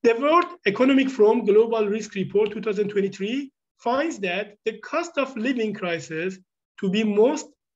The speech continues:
short-term risk, which is we have today because of the economic problem, and the failure of climate, uh, mitigation and climate adaptation are the biggest long-term concept. This is exactly new report from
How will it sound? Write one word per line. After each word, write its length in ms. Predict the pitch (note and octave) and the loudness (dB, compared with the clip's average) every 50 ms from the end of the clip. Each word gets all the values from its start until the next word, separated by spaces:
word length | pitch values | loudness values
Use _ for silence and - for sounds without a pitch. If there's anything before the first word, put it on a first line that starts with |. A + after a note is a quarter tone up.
| _ _ _ | _ _ _
short-term 560 | - - - B3 C#4 C4 C4 C#4 C#4+ C#4+ C#4 | -10 -4 0 0 0 0 0 -2 0 0 0
risk, 300 | C4 C4+ C#4+ D#4+ D4+ - _ _ _ _ - | 0 0 -2 -2 -4 -8 _ _ _ _ -6
which 200 | F3 F3+ - G3 | -6 -4 -2 -2
is 160 | F#3+ F3+ D#3+ | -2 -2 -2
we 100 | F3+ E3 | -4 -4
have 220 | D#3 E3+ E3 - | -4 -4 -4 -6
today 360 | - - D#3+ D#3+ E3 G3 B3 | -10 -8 -4 -2 -2 -2 -2
because 300 | G#3 F#3+ - C#3+ E3+ E3 | -4 -8 -8 -8 -6 -6
of 140 | E3+ D3+ C#3 | -6 -8 -8
the 200 | - D#3+ D3+ D3 - _ _ _ _ _ _ _ - - | -8 -10 -10 -10 -14 _ _ _ _ _ _ _ -8 -6
economic 380 | D3 - E3+ F#3 G#3+ A#3+ A#3 | 0 2 4 4 4 2 2
problem, 380 | - B3 B3 B3 B3+ C#4 C#4+ C#4 - - - - - - | 0 0 0 2 2 2 0 0 -2 -8 -20 -20 -12 -4
and 160 | - F3+ F#3+ F#3+ | -2 0 2 2
the 80 | G3+ | 2
failure 440 | G3+ G3+ - A#3+ C#4+ D#4+ E4 D#4+ D4+ | 2 2 0 0 0 0 -2 -4 -4
of 160 | D4 - - | -4 -4 -4
climate, 520 | - G3+ G3+ G#3 A#3 A#3+ B3 B3+ B3+ B3+ - _ _ _ _ _ - | -4 0 0 0 0 0 -2 -2 -4 -4 -14 _ _ _ _ _ -12
uh, 140 | F3+ E3+ E3 | -10 -10 -8
mitigation 760 | E3+ F3 - - F3+ D#3+ F#3 F#3 G3+ G3+ - C4+ D4+ D4+ D4 - _ _ _ _ _ - | -8 -8 -8 -8 -2 2 4 4 4 2 2 -2 -2 -4 -6 -12 _ _ _ _ _ 0
and 260 | F3 F3+ F3+ F#3 F#3 | 2 4 4 4 4
climate 360 | F#3+ F#3+ G3+ G#3+ A3 A3 G#3 | 4 4 4 6 4 2 2
adaptation 680 | G3+ F#3 F3+ F3 D#3+ C#3 - G#3 A3+ - B3+ C#4 C#4+ C4 - | 2 0 0 -2 -4 -2 0 0 0 0 0 -2 -4 -4 -4
are 140 | G3 G3+ G#3 | -2 -2 0
the 140 | F#3+ F#3 F3 | 0 -2 -4
biggest 500 | D#3+ D3+ E3+ A#3+ C4+ B3+ C4 B3 B3+ - | -4 -4 -2 -2 0 2 0 0 0 0
long-term 640 | G3 F#3 F#3+ F#3 F#3 F3 D#3+ C#3 D3 C#3+ C#3 C3+ C3+ | 0 2 2 2 0 -4 -6 -8 -8 -8 -8 -8 -8
concept. 540 | - C#3+ C#3 C3+ - _ _ _ _ _ _ _ _ _ _ _ _ _ _ _ _ _ _ _ - - - | -8 -8 -8 -8 -10 _ _ _ _ _ _ _ _ _ _ _ _ _ _ _ _ _ _ _ -20 -10 -4
This 180 | F3+ F3+ C#3+ G3+ | -2 0 2 2
is 180 | G#3 G3+ G#3 - | 0 0 0 -2
exactly 420 | F#3+ D#3+ D3+ E3+ G3 F#3+ F#3+ F#3+ G3 | -2 -2 2 4 2 4 4 4 4
new 300 | F#3+ F#3+ F#3+ G3+ G#3 G3 | 6 6 6 6 6 6
report 400 | G3 F#3 D3 - F#3+ F#3 F#3 - | 6 4 4 4 2 2 2 2
from 300 | F#3 F3 F3 F3+ F#3 | 0 0 0 0 -2